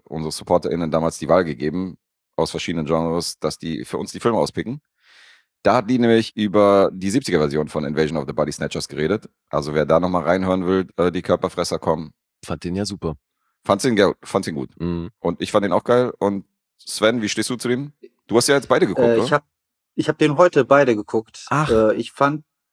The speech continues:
Speaker 3: den siebziger auch sehr gut.
Speaker 1: Fand's auch sehr gut.
Speaker 3: Anders, aber sehr gut.
Speaker 2: In welcher Reihenfolge hast du das gemacht?
Speaker 3: Ich habe erst das Original geguckt heute früh und danach so du,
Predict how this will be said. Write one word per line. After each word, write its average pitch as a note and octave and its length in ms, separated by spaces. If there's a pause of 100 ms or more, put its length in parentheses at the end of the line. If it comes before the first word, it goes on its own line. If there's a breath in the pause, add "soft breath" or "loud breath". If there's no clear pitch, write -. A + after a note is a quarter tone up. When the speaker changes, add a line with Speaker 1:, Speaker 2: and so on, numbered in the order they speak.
Speaker 3:
den B2 460
siebziger E3+ 460
auch F3+ 140 (140)
sehr B2+ 220
gut. G#2+ 260 (440)
Speaker 1:
Fand's D#2+ 200
auch D#2 80
sehr D2 120
gut. B1 100
Speaker 3:
Anders, G#3 460 (100)
aber D#3+ 300
sehr D3+ 180
gut. A2+ 280 (360)
Speaker 2:
In A2+ 220
welcher G#2 320
Reihenfolge C3+ 420
hast F3+ 180
du - 40
das - 120
gemacht? F#3+ 280 (960 soft breath)
Speaker 3:
Ich - 260
habe C3+ 280
erst C3+ 680
das A#2+ 160
Original A#2+ 400
geguckt - 460
heute E3+ 220
früh D#3 320
und C3 320
danach A#2 480
so - 200
du, A2+ 280